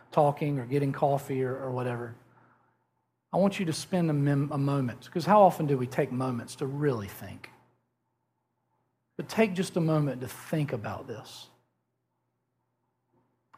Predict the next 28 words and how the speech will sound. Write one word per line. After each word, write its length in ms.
And 120
then 120
ask 260
yourself, 400
"What 140
is, 360
what 260
is 120
my 500
response 800
gonna 160
be?" 280
There's 120
gonna 180
be 140
some 200
folks 360
that'll 200
be 120
willing 320
to 60
pray 360
with 220
you. 260
We 200
believe 420
that 120
there's 220